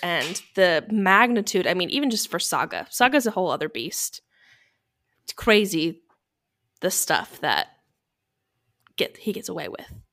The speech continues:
in, in that one. It's got a lot. He's got a lot of stuff to say. <laughs>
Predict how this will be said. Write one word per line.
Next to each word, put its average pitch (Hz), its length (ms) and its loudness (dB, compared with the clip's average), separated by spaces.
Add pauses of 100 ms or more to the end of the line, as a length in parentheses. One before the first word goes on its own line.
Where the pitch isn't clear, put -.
(120)
in, - 240 -8 (200)
in 202 160 -6
that - 180 -10
one. 196 160 -12 (720)
It's 220 140 -2
got 190 120 0
a - 40 0
lot. - 340 -8 (160)
He's 359 100 2
got 403 120 8
a 339 60 8
lot 240 140 6
of 220 60 -6
stuff - 300 -8
to - 100 -10
say. - 320 -8 (640)
<laughs> 330 60 4